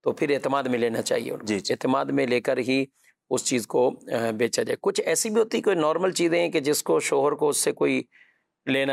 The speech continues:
Speaker 1: دینا نہیں ہے۔ اب آپ کو پتہ ہے، کچھ کپڑے بھی بیچ دیتے ہیں، استعمال والی کپڑے بھی بیچ دیتے ہیں، یا کچھ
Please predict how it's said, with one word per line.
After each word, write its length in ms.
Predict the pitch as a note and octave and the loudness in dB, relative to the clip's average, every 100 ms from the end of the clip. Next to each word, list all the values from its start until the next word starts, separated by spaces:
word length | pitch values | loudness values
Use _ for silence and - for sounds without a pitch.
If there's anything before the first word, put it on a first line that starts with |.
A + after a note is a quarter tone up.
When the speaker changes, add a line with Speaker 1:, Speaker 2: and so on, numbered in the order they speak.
| B2+ | 0
Speaker 1:
دینا 220 | B2+ B2 | 0 0
نہیں 300 | A#2 A#2+ B2 | 0 0 0
ہے۔ 200 | A2+ G#2+ | 0 -2
اب 220 | A#2 A#2 B2 A#2 A2 - _ _ _ _ _ _ _ - D4 | -2 0 2 0 -2 -14 _ _ _ _ _ _ _ -10 -6
آپ 120 | D#3+ | -2
کو 100 | D3+ | -2
پتہ 160 | D3 | 0
ہے، 60 | D#3 | -2
کچھ 140 | D3+ D3 | -2 -2
کپڑے 280 | C#3 D3 D3 | -2 -2 -2
بھی 100 | D3 | 0
بیچ 240 | C#3+ B2+ | -2 0
دیتے 220 | C#3 - | 0 0
ہیں، 80 | B2 A#2 | -2 -4
استعمال 480 | - - C#3 C3+ C#3+ | -4 -2 0 0 0
والی 140 | C#3 | 0
کپڑے 340 | C3+ C3 B2 C#3 | 0 -2 0 -2
بھی 60 | |
بیچ 160 | C3 C3+ | 0 0
دیتے 300 | B2+ - C3 | 0 0 -2
ہیں، 60 | A#2 _ _ _ _ _ | -2 _ _ _ _ _
یا 120 | C#3+ C#3+ | -2 0
کچھ 280 | D#3 D3 | 0 0